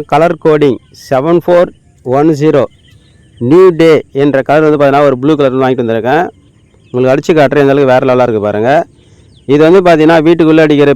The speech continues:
பெயிண்ட்லேயே ஏஷியன் பெயிண்டில் லோ பட்ஜெட்டில் வர்ற ஒரு சூப்பரான பெயிண்ட்டு.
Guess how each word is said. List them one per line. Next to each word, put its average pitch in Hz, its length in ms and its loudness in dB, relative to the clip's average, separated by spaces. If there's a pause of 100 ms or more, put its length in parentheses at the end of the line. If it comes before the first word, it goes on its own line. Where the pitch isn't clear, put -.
பெயிண்ட்லேயே 143 380 0 (160)
ஏஷியன் 160 380 0
பெயிண்டில் 147 400 0
லோ 170 80 4 (140)
பட்ஜெட்டில் 151 400 -2 (100)
வர்ற 127 180 0 (640)
ஒரு 131 180 0
சூப்பரான 151 500 0
பெயிண்ட்டு. 131 320 0